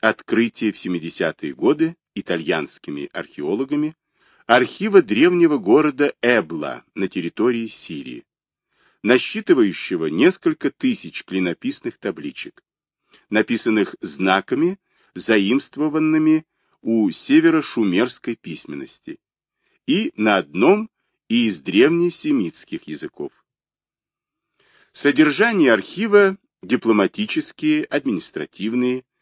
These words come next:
хозяйственные, литературные, религиозные и школьные тексты. Датируется царский архив второй половины третьего тысячелетия до нашей эры.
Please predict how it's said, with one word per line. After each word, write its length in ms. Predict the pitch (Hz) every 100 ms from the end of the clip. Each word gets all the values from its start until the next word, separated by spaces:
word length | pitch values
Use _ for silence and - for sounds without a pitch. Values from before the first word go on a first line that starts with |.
| _ _
хозяйственные, 920 | - 92 82 107 127 - - 120 117 101
литературные, 960 | 113 104 82 - 101 123 117 117 117 _ _ -
религиозные 1000 | 107 117 101 85 87 160 165 165 165 160
и 180 | - 135
школьные 640 | - - 185 120 120 117
тексты. 540 | 104 - 65 - - - _ _ _ _ _ _ _ _ _
Датируется 840 | 82 117 - 110 123 139 - 147
царский 680 | - - 110 95 - - 82
архив 460 | 90 78 - 85 -
второй 360 | - 82 82
половины 640 | - 73 69 71 151 170
третьего 640 | 160 - 87 107 - 85 78
тысячелетия 800 | 76 - - - 69 143 - 139
до 140 | 76
нашей 460 | 64 87 - - -
эры. 300 | 80 65 -